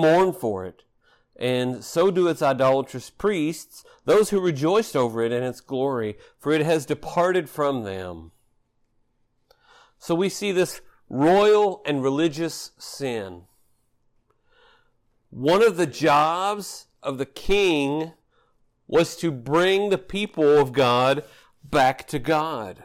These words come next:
We see this stark contrast between Saul,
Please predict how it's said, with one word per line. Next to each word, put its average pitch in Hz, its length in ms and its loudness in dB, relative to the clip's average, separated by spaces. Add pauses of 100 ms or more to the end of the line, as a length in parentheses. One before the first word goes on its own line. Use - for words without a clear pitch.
(120)
We 120 120 -12
see - 160 -6
this 147 160 -4
stark 156 440 -2
contrast 160 960 -4 (460)
between 143 360 0
Saul, 160 880 2